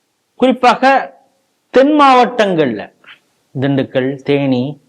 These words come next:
மதுரை, இங்க இருக்கக்கூடிய சர்ச்சஸ் எல்லாம் இந்த பிக் ஸ்கிரீன்ல போட்டு இவருடைய ஒளிபரப்புறாங்க. அதுக்கு ஃபண்டிங்லாம் கூட சில இடங்கள்ல பண்றதாக, லோக்கல் கட்சிக்காரங்களுக்கு பண்றதாக அந்த விஷயங்கள்லாம் கூட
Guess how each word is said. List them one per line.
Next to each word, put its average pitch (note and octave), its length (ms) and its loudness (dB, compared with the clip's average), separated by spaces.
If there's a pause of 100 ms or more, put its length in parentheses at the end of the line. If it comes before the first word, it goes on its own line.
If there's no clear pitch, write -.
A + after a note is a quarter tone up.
(260)
மதுரை, C#3+ 580 -2
இங்க C#3 220 -2
இருக்கக்கூடிய C#3 600 -4
சர்ச்சஸ் B2 400 -10
எல்லாம் F#3 320 -6 (1300)
இந்த B2 320 -2 (160)
பிக் D3 280 -4
ஸ்கிரீன்ல C#3+ 380 0
போட்டு C3 320 -4
இவருடைய A2+ 600 -4 (340)
ஒளிபரப்புறாங்க. B2 840 -4
அதுக்கு B2 380 -6
ஃபண்டிங்லாம் D3+ 520 -2
கூட D#3+ 160 0
சில C#3+ 260 -2
இடங்கள்ல C3+ 440 -6
பண்றதாக, A#2+ 460 -6
லோக்கல் C3 580 -4 (340)
கட்சிக்காரங்களுக்கு B2 760 -6
பண்றதாக A#2 560 -6
அந்த A#2+ 220 -8
விஷயங்கள்லாம் A2 640 -10
கூட G2+ 120 -10